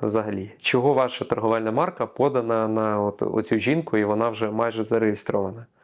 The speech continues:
Е, в чому питання?» А він, ну, він взагалі не зрозумів, що відбулося. <laughs> І потім він мені розповідає, що, е, це людина, яка купила в мене франшизу, порушувала умови договору,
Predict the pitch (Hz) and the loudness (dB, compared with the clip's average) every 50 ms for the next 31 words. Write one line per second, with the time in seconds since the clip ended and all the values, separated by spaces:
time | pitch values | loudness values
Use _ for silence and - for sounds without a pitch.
0 | _ _ _ _ _ _ - 113 110 104 101 - - 131 123 113 - - - - | _ _ _ _ _ _ -4 -4 -2 -2 -2 -2 -2 0 0 -2 -2 -2 -4 -4
1 | - 92 92 95 104 - _ _ _ _ _ _ _ _ _ _ _ _ _ _ | -6 -8 -8 -12 -14 -16 _ _ _ _ _ _ _ _ _ _ _ _ _ _
2 | _ _ _ _ _ _ _ _ _ _ _ _ _ _ _ - 107 101 104 117 | _ _ _ _ _ _ _ _ _ _ _ _ _ _ _ -4 -2 0 0 0
3 | 127 131 131 123 123 - _ _ _ _ _ _ - 104 101 98 104 107 110 107 | 0 0 -2 -4 -8 -10 _ _ _ _ _ _ -8 -6 -6 -4 -2 -2 -2 -2
4 | 107 107 107 107 113 117 120 120 120 120 113 110 110 107 - 110 117 107 113 107 | -2 -6 -6 -2 0 0 0 0 0 0 0 0 0 -2 -2 -4 -4 -2 -2 0
5 | 110 107 - - - 113 110 107 110 - 123 113 123 139 - - - _ _ _ | 0 -2 -2 -2 -2 -2 -2 -2 -4 -4 -2 -2 -2 -4 -4 -8 -14 _ _ _
6 | - - - - - - - - - - - - - - - - _ _ _ _ | -6 -6 -6 -8 -12 -18 -20 -20 -18 -18 -18 -20 -20 -20 -20 -20 _ _ _ _
7 | _ - 104 101 - 123 127 - 120 110 113 110 110 110 110 110 110 107 - - | _ -4 -2 0 0 0 0 2 0 2 2 2 2 2 2 2 0 0 -2 -2
8 | - 110 107 107 107 104 101 101 98 98 - - - 107 107 107 107 110 - - | -2 -2 0 0 0 0 0 0 0 -2 -4 -4 -2 0 0 0 0 0 0 -2
9 | - - - - - - - - - - - 127 131 131 123 117 113 107 113 113 | -2 -2 -4 -6 -8 -10 -14 -12 -6 -2 0 0 0 0 2 2 2 2 2 2
10 | 123 127 117 113 - 117 - - 123 - 120 117 117 113 110 113 113 110 107 - | 2 0 0 0 -2 -2 -2 -4 -2 0 0 2 2 2 2 0 0 0 -2 -2
11 | - 110 107 - - 107 107 104 110 127 156 - _ _ _ _ _ _ _ _ | -4 -4 -4 -2 -2 -2 0 0 -2 -6 -8 -12 _ _ _ _ _ _ _ _
12 | _ _ _ _ _ _ _ _ _ _ _ _ - 131 135 147 151 147 - 135 | _ _ _ _ _ _ _ _ _ _ _ _ 0 2 4 4 4 2 2 2
13 | 120 117 113 113 113 110 120 135 143 131 120 113 117 110 104 110 107 113 117 123 | 2 4 4 4 2 2 2 2 2 2 2 2 2 2 2 0 0 0 -2 -2
14 | 123 | -4